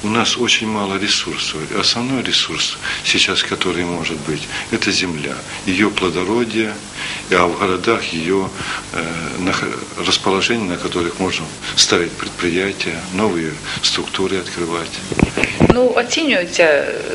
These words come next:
Speaker 2: зараз земля, як
Speaker 1: Да.
Speaker 2: проходить ця робота?
Speaker 1: Э, земля оценивается, вышел новый закон о плате за земли, новая редакция закона о плате за землю, в которой написано, что, э, налог за землю должен, э, определяться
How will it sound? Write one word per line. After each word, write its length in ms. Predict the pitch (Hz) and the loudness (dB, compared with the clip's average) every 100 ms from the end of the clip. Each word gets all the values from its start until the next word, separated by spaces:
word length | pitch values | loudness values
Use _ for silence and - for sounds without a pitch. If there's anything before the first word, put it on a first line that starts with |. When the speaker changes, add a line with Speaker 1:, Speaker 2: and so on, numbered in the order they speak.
| - | -6
Speaker 2:
зараз 400 | - 151 147 143 | 2 4 4 0
земля, 280 | 165 170 208 | -2 4 6
як 180 | 196 190 | 6 4
Speaker 1:
Да. 80 | 185 | 2
Speaker 2:
проходить 340 | 185 180 160 | 0 0 2
ця 100 | - | 4
робота? 360 | 160 139 131 - | 2 0 -4 0
Speaker 1:
Э, 340 | 117 117 123 123 | 0 2 0 0
земля 440 | - 143 147 151 139 127 | 4 4 4 2 2 0
оценивается, 1000 | 117 - 147 139 131 123 123 - 123 110 - - - - - - 113 104 | 0 2 2 2 2 2 0 0 -2 -2 -6 -8 -8 -10 -8 -6 -2 6
вышел 300 | 131 - 123 | 6 6 2
новый 340 | 123 117 117 | 2 2 2
закон 440 | 117 120 - 110 107 | 2 2 2 0 0
о 60 | |
плате 380 | 107 110 101 110 | 2 2 2 0
за 160 | 104 117 | 0 0
земли, 520 | 120 175 127 82 78 - - | 2 2 2 -2 -6 -10 -8
новая 340 | 98 101 87 90 | -2 0 2 0
редакция 520 | 92 87 80 - 87 | 0 -2 -2 -2 -4
закона 400 | 95 - 85 82 | -4 -2 -4 -4
о 20 | |
плате 320 | - 80 76 | -4 -4 -4
за 140 | 78 80 | -4 -4
землю, 320 | 78 78 87 | -4 -4 -2
в 40 | |
которой 360 | 92 123 139 127 | 0 2 4 4
написано, 480 | 120 120 113 - 95 | 0 0 0 0 0
что, 420 | - - 101 95 - - - - - - - - | 0 2 2 2 -2 -2 0 0 -2 -2 -4 -4
э, 380 | - 101 101 98 | -2 0 0 -2
налог 480 | 98 117 117 101 85 | 2 2 2 0 0
за 180 | - 95 | -2 0
землю 440 | 117 156 147 110 | 0 -2 -2 -2
должен, 400 | 98 110 110 110 | 0 0 0 -2
э, 920 | 104 - - - - - - - - | -6 -8 -10 -8 -10 -10 -10 -6 -2
определяться 840 | 98 101 92 95 110 123 - - | 2 4 2 2 2 2 2 0